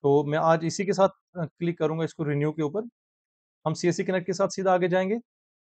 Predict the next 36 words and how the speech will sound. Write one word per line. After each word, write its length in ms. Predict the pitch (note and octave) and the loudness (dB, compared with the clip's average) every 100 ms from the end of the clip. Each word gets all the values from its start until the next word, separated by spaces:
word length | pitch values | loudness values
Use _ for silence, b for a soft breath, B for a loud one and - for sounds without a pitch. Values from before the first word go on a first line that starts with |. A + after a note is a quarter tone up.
| _ _ _ _ _ _ _ | _ _ _ _ _ _ _
तो 480 | - C#3 C3+ C#3 | -6 -2 0 -2
जैसे 220 | C3 D3 E3+ | -2 -2 0
कि 60 | |
आप 80 | E3+ | -2
सब 120 | F3 | 0
लोग 180 | E3 D#3+ | -2 0
जानते 280 | C#3 C3+ E3+ | 0 -2 -2
ही 140 | F3 | -2
हैं, 180 | E3+ E3+ _ b b b - | -2 -6 _ b b b -4
यहाँ 260 | D3+ D#3+ F#3+ | 0 2 2
से 380 | G#3+ G#3+ A3 - _ _ _ F#3 | 6 6 6 0 _ _ _ -2
मोटर 340 | D#3 D#3 F#3 | 0 0 0
है, 420 | F3+ F#3+ G3 F#3 | 2 4 2 2
हेल्थ, 180 | D#3 E3 - | 0 0 -2
हेल्थ 380 | F3 D#3+ E3+ F#3 | -2 2 2 2
इंश्योरेंस 400 | F3 F3+ F#3 F#3+ | -2 -2 -2 0
और 240 | F#3+ F#3+ _ _ _ _ | 0 -2 _ _ _ _
फायर 180 | D#3+ D#3+ | 2 2
and 140 | E3+ F3+ - | 0 -4 -2
allied 480 | D3+ D#3+ D#3 D#3+ D3+ D#3 | 0 0 -2 -10 -6 -2
perils, 260 | D#3 F3+ - | 0 -2 -4
ये 160 | D#3 E3 | -4 -2
पर्सनल 340 | - D#3 E3+ | -2 -4 -4
एक्सीडेंटल 320 | E3 E3+ E3+ | -4 -4 -4
इंश्योरेंस, 380 | F3 D#3 E3+ E3+ | -4 -4 -6 -4
ये 60 | E3+ | -2
अलग-अलग 300 | D#3+ D#3 E3+ | -2 -2 -4
चीज़ें 280 | - C3+ C#3 | -6 -6 -6
हैं। 60 | b b b - | b b b 0
यहाँ 120 | F3 | 0
से 100 | F3 | 2
हमें 120 | F#3+ | 0
मोटर 260 | E3+ C#3+ D3 | 2 2 0
सिलेक्ट 260 | - C#3 | -6 -4
करना 180 | C3+ | -4
है। 60 | B2+ | -4